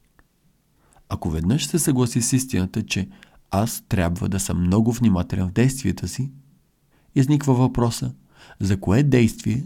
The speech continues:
става въпрос? Кои са тези действия, които дават плод? Има три вида действия. Физическо действие, словесно действие и мисловно действие. Често срещаната обща представа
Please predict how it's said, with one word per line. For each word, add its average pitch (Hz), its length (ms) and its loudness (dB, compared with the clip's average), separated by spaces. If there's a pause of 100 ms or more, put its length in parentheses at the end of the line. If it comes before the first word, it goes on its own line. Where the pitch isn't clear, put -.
става 85 360 -2
въпрос? 127 500 -2 (800)
Кои 135 200 8
са 151 200 2
тези 131 260 6
действия, 110 520 0
които 104 280 -4
дават 90 360 -2
плод? - 400 -6 (2000)
Има 120 400 2 (100)
три 107 200 0
вида 98 360 -2
действия. 95 560 -6 (880)
Физическо 104 540 -4
действие, 92 540 -6 (380)
словесно 127 500 -2
действие 95 520 -6 (360)
и 151 80 0
мисловно 104 520 -2
действие. 87 420 -6 (1500)
Често 113 320 0
срещаната 110 680 -4
обща - 320 -8
представа 92 640 -6